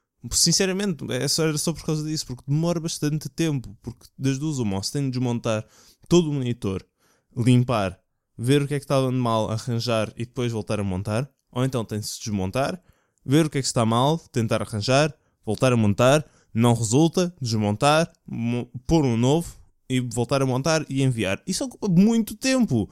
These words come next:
seja qual das, dos caminhos for, e eu achava que ia ser o segundo, porque,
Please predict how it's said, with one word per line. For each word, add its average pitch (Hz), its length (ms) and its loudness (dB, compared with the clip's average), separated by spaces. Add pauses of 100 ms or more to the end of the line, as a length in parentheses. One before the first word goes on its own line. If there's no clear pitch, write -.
(240)
seja 226 320 0
qual 175 280 2
das, 139 460 -2
dos 135 220 -4
caminhos 147 380 2
for, 123 360 2 (240)
e 110 80 2
eu 113 80 6
achava 131 260 4
que 135 140 0
ia 120 80 4
ser 107 240 -2
o 90 140 -4
segundo, 92 420 -4 (400)
porque, - 240 -10